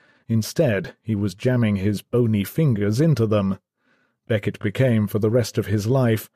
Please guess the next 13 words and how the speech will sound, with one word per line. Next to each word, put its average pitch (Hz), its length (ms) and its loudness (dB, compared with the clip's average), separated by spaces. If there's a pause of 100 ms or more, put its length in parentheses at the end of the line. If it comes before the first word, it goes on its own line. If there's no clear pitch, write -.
(160)
a 107 100 -4
pompous, 143 720 0
disagreeable, 123 760 2
and 123 140 2
obstreperous 120 800 0
distraction 123 720 -2
from 101 200 -2
Henry's 107 480 0
every 110 360 2
effort 104 320 -2
at 107 160 -2
smooth 113 540 0
governance. 101 760 -2